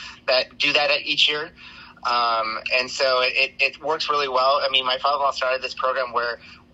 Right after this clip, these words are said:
customers were concerned of not getting next year's vintage, and we're saying, "Well, here, take some money so that, that way I make sure I got my bottle next year."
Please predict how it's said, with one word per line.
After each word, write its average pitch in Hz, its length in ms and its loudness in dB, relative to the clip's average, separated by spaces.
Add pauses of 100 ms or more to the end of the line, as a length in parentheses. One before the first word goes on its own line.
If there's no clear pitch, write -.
(200)
customers 147 440 -2
were 131 160 0
concerned 143 460 -4
of 131 60 -4
not 131 180 0
getting 131 240 2
next 120 300 0
year's 117 140 -6
vintage, 120 360 2
and 117 80 -2
we're 113 140 0
saying, - 260 2
"Well, 117 80 0
here, 160 220 -2
take 156 200 0
some 170 200 -2
money 143 300 0
so - 140 -8
that, 123 280 -2
that 127 180 0
way 131 160 4
I 123 60 2
make 120 160 2
sure - 200 0
I 123 60 -2
got 113 160 -2
my 117 100 -2
bottle 120 320 0
next - 300 -2
year." - 180 -8